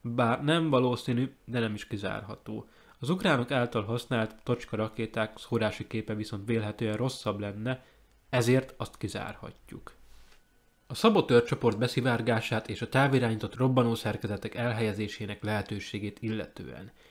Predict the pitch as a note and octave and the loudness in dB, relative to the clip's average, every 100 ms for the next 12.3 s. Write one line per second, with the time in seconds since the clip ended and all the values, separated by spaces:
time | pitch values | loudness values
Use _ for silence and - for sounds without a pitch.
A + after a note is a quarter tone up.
0 | - _ - A3+ - D#3 D4 - - - | -20 _ -2 -2 6 8 8 6 -8 -12
1 | - C#3+ - B2 A#2 A#2 C3 A#2+ A#2 G#2+ | 2 2 4 2 2 0 -2 0 0 0
2 | A2 - C3 C3 C3 B2+ C3 B2 - C#3+ | -2 -2 -2 0 0 2 2 0 0 4
3 | C3+ G#2+ B2 A#2+ C3 A2 G#2+ - A#2 C#3+ | 4 2 0 0 0 -2 -4 2 4 4
4 | C#3+ A#2 G#2+ G2+ - G#2+ G2+ A2 G2+ - | 2 0 0 0 -6 -6 -4 -4 -6 -6
5 | G2+ F#2 G2+ - - _ - _ D#3 D#3 | -6 -6 -10 -12 -18 _ -20 _ 0 4
6 | G3 C3+ A#2 B2+ D3 B2+ - A#2 A2+ B2 | 6 6 4 6 6 6 2 0 2 2
7 | B2+ - _ - A2+ A2 G2 - A2+ B2 | 2 -2 _ -2 0 2 0 -2 0 2
8 | A#2 A#2 C3+ C3 C3 C3 - - C3+ B2+ | 0 2 0 0 0 -2 -4 -2 0 0
9 | - - - - B2+ B2+ A#2 G2 - _ | -2 -16 -20 -4 2 6 4 2 -14 _
10 | B2+ A2+ A2+ A#2+ A2 A2 G#2+ A2 G2+ G#2+ | 2 4 2 2 0 0 0 0 0 -2
11 | G#2 - G#2+ - G#2+ G#2 G2 - A#2+ C3 | -4 -4 -6 -4 -2 -4 -6 -2 0 0
12 | - D3 C#3+ | 2 2 2